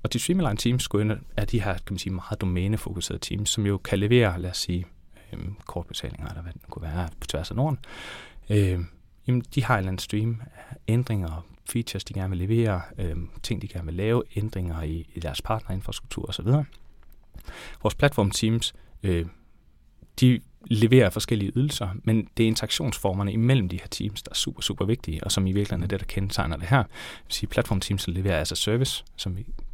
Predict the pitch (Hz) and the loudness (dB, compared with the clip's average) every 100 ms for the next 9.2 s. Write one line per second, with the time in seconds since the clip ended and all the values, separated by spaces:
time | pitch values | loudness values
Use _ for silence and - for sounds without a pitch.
0 | - 85 80 - 101 101 98 117 78 85 | -2 -2 -2 -4 0 0 2 0 0 -6
1 | - - 101 127 - - 98 87 95 - | -6 -2 0 -2 -4 -8 -8 -4 -4 -4
2 | - 85 85 - - - 101 98 101 - | -4 -4 -4 -6 -4 -2 2 2 2 4
3 | 117 - - 131 139 160 - 95 98 92 | 4 4 4 6 6 6 0 0 2 0
4 | - 131 117 117 110 - 107 120 95 82 | 2 2 4 4 2 2 2 4 4 2
5 | - 87 92 92 98 - 80 92 - - | -2 -4 -2 0 -2 -2 -4 -6 -6 -6
6 | - - - - - - 80 82 - - | -4 -6 -10 -12 -6 -4 -2 -4 -6 0
7 | 92 - 87 92 - 82 - - - - | 0 2 0 -2 -2 -4 -4 -6 -6 -8
8 | - - 98 - - 78 80 - - 76 | -10 -8 -8 -10 -8 -8 -6 -10 -8 -6
9 | - | -6